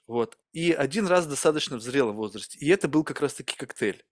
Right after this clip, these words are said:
И там такого дерьма намешали, и как бы, и,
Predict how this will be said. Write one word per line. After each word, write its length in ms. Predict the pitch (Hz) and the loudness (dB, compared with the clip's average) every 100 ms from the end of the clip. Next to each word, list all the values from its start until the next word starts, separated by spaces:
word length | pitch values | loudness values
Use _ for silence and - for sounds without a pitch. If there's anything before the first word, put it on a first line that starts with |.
| _ _ - - - - - - _ | _ _ -20 -18 -18 -18 -18 -20 _
И 60 | - | -12
там 240 | - 185 | 2 2
такого 480 | 180 - - 277 240 | 2 -4 2 6 6
дерьма 480 | 156 143 170 180 160 | 6 2 2 4 4
намешали, 680 | 139 131 131 - 117 101 - | 2 0 2 4 2 -2 -8
и 200 | 151 165 | -4 -4
как 240 | - 175 156 | 2 0 4
бы, 120 | 156 | 2
и, 280 | 165 180 | 2 -2